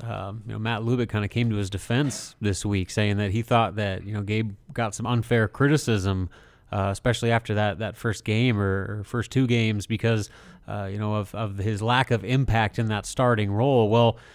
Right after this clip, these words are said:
you know, as, as we know, <laughs> it goes beyond just the, the running back being able to make plays. I mean, when, when there's nowhere to run,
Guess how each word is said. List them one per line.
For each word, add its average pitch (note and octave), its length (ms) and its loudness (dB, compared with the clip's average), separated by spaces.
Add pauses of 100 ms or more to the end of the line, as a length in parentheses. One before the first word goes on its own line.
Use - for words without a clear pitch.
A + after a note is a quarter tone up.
(280)
you A#2+ 120 -8
know, A2 140 -2
as, A2+ 160 -2
as A2 200 -4
we B2 120 0
know, C3+ 560 10
<laughs> - 100 -4
it D3 140 -2
goes D#3 240 2
beyond C3+ 440 4
just A#2 220 -2
the, A2+ 120 -2
the A2 140 0
running A#2+ 320 4
back G#2 280 2
being G#2+ 200 0
able G2+ 120 -2
to G2 60 -2
make G2+ 220 -4
plays. A2+ 340 0
I - 40 -8
mean, G2 180 -2
when, G#2 220 -2
when A2 80 -2
there's A#2 160 0
nowhere D#3 240 6
to A2 60 2
run, C3+ 420 4